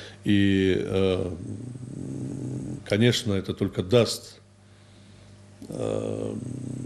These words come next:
спокойствие, мир, развитие культурное, э, развитие экономическое совместное.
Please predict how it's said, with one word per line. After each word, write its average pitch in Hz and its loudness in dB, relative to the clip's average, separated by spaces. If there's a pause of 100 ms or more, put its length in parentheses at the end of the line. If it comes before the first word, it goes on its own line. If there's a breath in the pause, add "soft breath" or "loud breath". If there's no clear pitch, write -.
(380)
спокойствие, 110 4 (440 loud breath)
мир, 127 8 (960 loud breath)
развитие 113 6
культурное, 107 4 (440 loud breath)
э, 95 4
развитие 107 6
экономическое 123 2
совместное. 95 2